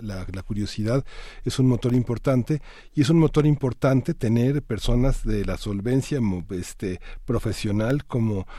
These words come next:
José Reveles, como, este, Ignacio Rodríguez Reina, como Daniel Moreno, que tam-, como Marcela Turati, como Genaro Villamil, como Gabriela Barkentin,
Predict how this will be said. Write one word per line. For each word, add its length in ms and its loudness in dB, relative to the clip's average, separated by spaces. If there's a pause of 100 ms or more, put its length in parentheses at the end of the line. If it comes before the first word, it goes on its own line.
(120)
José 320 -2
Reveles, 840 2
como, 540 -4 (380)
este, 340 -4
Ignacio 800 -2
Rodríguez 480 -2
Reina, 420 2
como 400 -4
Daniel 340 0
Moreno, 320 2
que 200 -2 (360)
tam-, 220 2
como 220 2
Marcela 380 0
Turati, 460 -2
como 280 -2
Genaro 340 -2
Villamil, 400 0
como 240 -2
Gabriela 320 -4
Barkentin, 520 -2